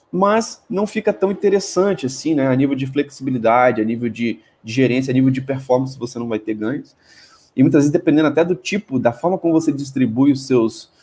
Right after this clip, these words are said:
os seus disk groups, né, com as fatias de discos, dos grid discos no Exadata, por exemplo, você pode até comprometer um pouco a performance,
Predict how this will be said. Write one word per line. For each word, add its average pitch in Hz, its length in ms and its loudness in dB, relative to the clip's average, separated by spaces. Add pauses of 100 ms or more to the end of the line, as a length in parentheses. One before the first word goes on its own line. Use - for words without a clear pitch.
(340)
os 107 180 -8
seus 110 320 0
disk - 220 -10
groups, 107 400 0
né, 113 240 -4 (140)
com - 80 -4
as 110 100 -6
fatias 104 320 -2
de 98 100 -4
discos, 110 360 -4
dos 98 260 -12
grid 104 260 -2
discos 104 320 -4
no 101 100 -4
Exadata, 101 400 -2
por 127 140 0
exemplo, 135 200 2
você - 80 -16
pode 139 200 0
até 135 100 -4
comprometer 143 520 0
um 131 40 0
pouco 131 200 -2
a - 20 -14
performance, 127 640 0